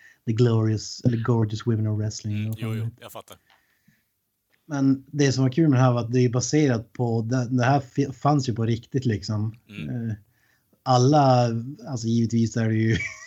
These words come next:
Speaker 1: <laughs> loosely based. Alltså, alla karaktärer som finns i serien, vad jag förstått, finns, fanns i verkligheten på typ åttiotalet eller sådär.
Speaker 2: Mm.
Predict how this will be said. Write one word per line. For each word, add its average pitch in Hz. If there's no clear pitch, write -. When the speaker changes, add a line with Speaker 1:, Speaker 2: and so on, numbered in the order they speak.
Speaker 1:
<laughs> -
loosely 131
based. 120
Alltså, 127
alla 131
karaktärer 131
som 113
finns 113
i 104
serien, 107
vad 110
jag 104
förstått, -
finns, 113
fanns 123
i 113
verkligheten 110
på 101
typ 101
åttiotalet 104
eller 104
sådär. 104
Speaker 2:
Mm. 113